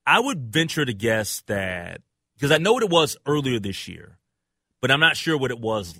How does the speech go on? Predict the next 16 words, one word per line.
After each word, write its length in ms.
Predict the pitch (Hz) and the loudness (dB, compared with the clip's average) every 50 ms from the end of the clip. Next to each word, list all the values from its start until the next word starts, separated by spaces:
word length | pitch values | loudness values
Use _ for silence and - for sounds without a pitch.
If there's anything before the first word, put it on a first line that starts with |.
| _ _ _ _ _ | _ _ _ _ _
a 180 | 107 110 107 | -16 -14 -14
year 480 | 104 95 95 95 101 110 113 113 104 92 | -14 -14 -16 -14 -14 -10 -10 -10 -10 -10
ago 460 | 87 85 82 - 107 98 90 80 - - | -12 -18 -12 -10 -10 -10 -10 -12 -16 -14
or 140 | - 101 | -10 -8
a 40 | 104 | -6
little 140 | 107 117 120 | -4 -4 -4
bit 100 | 110 104 | -4 -4
over 200 | 101 92 85 90 | -4 -4 -6 -10
a 40 | 85 | -14
year 160 | 85 80 76 | -16 -16 -18
ago. 300 | 78 _ - 82 82 87 _ _ _ _ _ _ _ _ _ _ _ _ _ _ _ _ _ _ | -20 _ -20 -20 -20 _ _ _ _ _ _ _ _ _ _ _ _ _ _ _ _ _ _ _
But 320 | 160 156 147 135 - _ _ _ _ _ _ _ _ _ _ _ _ _ _ _ _ _ _ _ | 2 2 2 0 -2 _ _ _ _ _ _ _ _ _ _ _ _ _ _ _ _ _ _ _
their 440 | 131 117 107 147 160 180 214 240 247 | -18 -4 0 0 2 4 4 2 0
three-pound 680 | - - - 139 165 170 165 - 143 131 120 110 98 85 | -2 -4 -10 -6 -4 -4 -4 0 2 2 2 2 0 -4
bag 320 | 90 82 80 - - - _ _ _ _ _ _ _ _ _ _ _ _ _ _ _ _ _ _ _ _ _ _ _ _ _ _ _ _ _ _ _ _ _ _ _ _ _ _ _ _ _ _ _ _ _ _ _ _ _ _ _ | -6 -12 -14 -16 -20 -20 _ _ _ _ _ _ _ _ _ _ _ _ _ _ _ _ _ _ _ _ _ _ _ _ _ _ _ _ _ _ _ _ _ _ _ _ _ _ _ _ _ _ _ _ _ _ _ _ _ _ _
was, 520 | - 117 127 131 131 123 117 98 - - | -4 0 2 4 4 4 2 0 -6 -12